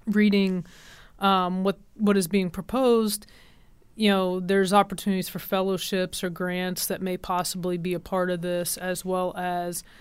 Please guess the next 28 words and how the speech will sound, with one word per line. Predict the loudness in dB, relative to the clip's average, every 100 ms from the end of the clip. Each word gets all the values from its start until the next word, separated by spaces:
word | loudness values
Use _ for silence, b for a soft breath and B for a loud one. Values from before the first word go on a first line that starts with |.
| b b -2
requiring | 0 0 2 4 6 6 4 2 0 -2
certain | 0 2 2 0 0
outlets | 0 0 0 0 -2 -6
to | -4 -4 -4
put | -2 -2 0
so | -2 2 2
much | 2 -2 -6
sponsorship | -6 -6 -4 -4 -6 -4 -2 -2 -6 -10
or | -6 -6 -6 -12 -2
advertise | 4 4 4 -2 -2 -2
so | -4 -2 0
much | 0 -4 -8 -10
within | -10 -4 0 2
those | 0 -2 -4 -8 -4
local | -2 -2 -4 -2
outlets | 0 0 -2 -6 -6 -10 B B B B
to | -6
kind | 2 4 4
of | 2
alleviate | 0 2 2 2 2 0
that, | -2 -2
along | -4 -6
with | -8
the | -12
tax | -8 -4 -4 -6 -10
credits | -6 -4 -2 -4 -6 -8
and |
that. | -6 -8 -10